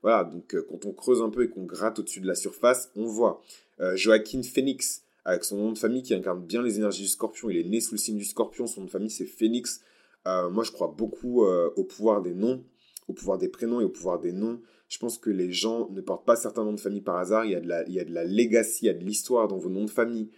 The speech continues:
Euh, creusez, intéressez-vous à l'histoire de votre famille et à de votre nom de famille. Pourquoi vos ancêtres ont, ont, ont, ont,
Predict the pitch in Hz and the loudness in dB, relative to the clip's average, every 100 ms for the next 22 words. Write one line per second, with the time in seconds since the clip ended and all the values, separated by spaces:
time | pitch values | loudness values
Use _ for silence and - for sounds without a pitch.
0 | _ _ _ 87 82 - 120 117 104 117 | _ _ _ -8 -6 -2 2 2 2 2
1 | 113 107 113 110 - 110 104 98 - 113 | 2 0 -2 -2 -2 0 0 0 -2 -2
2 | 104 90 - 107 104 113 104 92 82 87 | -2 -6 -4 -2 -2 -2 0 0 -2 -8
3 | - 101 113 110 110 110 104 - 110 107 | -8 -4 -4 -2 -4 -4 -6 -2 0 -2
4 | 104 123 113 98 - 95 90 92 90 92 | -2 -4 -4 -8 -12 -14 -12 -14 -14 -14
5 | 92 85 | -12 -12